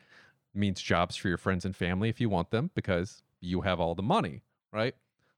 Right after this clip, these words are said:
All that vanishes under Medicare for All. So your very nice spigot that you've had as a union boss, that vanishes. And only your members get a far better life.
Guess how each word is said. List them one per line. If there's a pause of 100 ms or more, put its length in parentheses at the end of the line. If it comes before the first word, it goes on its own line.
All
that
vanishes
under
Medicare
for
All.
So
your
very
nice
spigot
that
you've
had
as
a
union
boss,
that
vanishes. (460)
And
only
your
members
get
a
far
better
life.